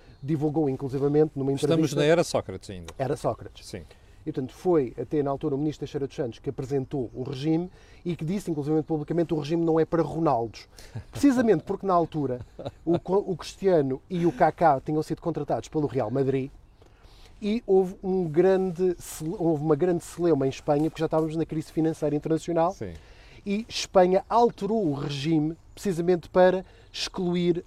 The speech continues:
Speaker 1: atletas, eh, desse regime, co-, pondo um teto nos salários. Portugal o que é que fez? Criou esse regime especial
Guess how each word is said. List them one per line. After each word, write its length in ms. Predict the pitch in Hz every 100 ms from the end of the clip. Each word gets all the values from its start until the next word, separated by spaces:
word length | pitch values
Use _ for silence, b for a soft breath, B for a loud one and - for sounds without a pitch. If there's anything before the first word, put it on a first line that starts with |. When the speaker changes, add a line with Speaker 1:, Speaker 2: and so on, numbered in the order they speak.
| 170
Speaker 1:
atletas, 880 | 156 - 160 170 160 156 156 - b b -
eh, 160 | 156 -
desse 340 | 160 139 165 -
regime, 360 | 151 165 170 -
co-, 100 | 151
pondo 320 | - 160 151
um 80 | 147
teto 340 | - 160 -
nos 140 | 135 -
salários. 460 | 117 92 - - b b b -
Portugal 320 | - 233 220
o 40 |
que 100 | 190
é 20 |
que 100 | 180
fez? 340 | - 113 98 - - b b b b -
Criou 340 | 247 233 151
esse 160 | 147 147
regime 240 | 139 139
especial 560 | 131 - - 208 202